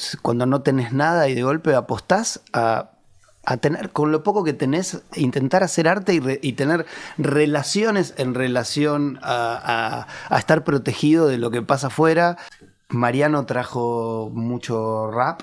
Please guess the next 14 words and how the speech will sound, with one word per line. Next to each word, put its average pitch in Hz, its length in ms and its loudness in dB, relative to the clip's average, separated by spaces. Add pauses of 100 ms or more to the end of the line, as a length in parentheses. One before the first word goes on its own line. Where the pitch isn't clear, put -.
y 127 240 -4
eso 110 800 -4
influenció 113 520 -4
mucho. 147 680 0 (1000)
En, 113 480 -4
cuando, 120 320 -6
eh, 117 120 -6 (500)
con 120 160 -4
Adrián 127 240 0
escuchábamos 120 520 -2
mucho 123 320 -4
Happy 131 240 -4
Mondays, 117 1000 -2
escuchábamos, 110 760 -4